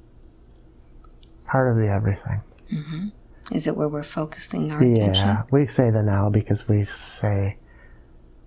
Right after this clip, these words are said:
Speaker 1: the now and because it's supposed to be right <laughs> now.
Speaker 2: Mm-hmm.
Speaker 1: But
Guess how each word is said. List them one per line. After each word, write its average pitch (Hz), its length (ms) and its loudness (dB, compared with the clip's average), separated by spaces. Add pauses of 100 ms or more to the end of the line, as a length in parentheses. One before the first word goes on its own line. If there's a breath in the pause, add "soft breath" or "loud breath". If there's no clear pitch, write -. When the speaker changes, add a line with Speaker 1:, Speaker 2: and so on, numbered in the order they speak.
(100)
Speaker 1:
the 110 80 4
now 104 520 2
and 98 280 0 (1900)
because 120 300 2
it's 104 140 0
supposed - 260 0
to 110 60 -4
be 104 280 4
right 104 300 2
<laughs> 127 180 4
now. 120 360 0 (120)
Speaker 2:
Mm-hmm. 151 440 -2
Speaker 1:
But 120 260 4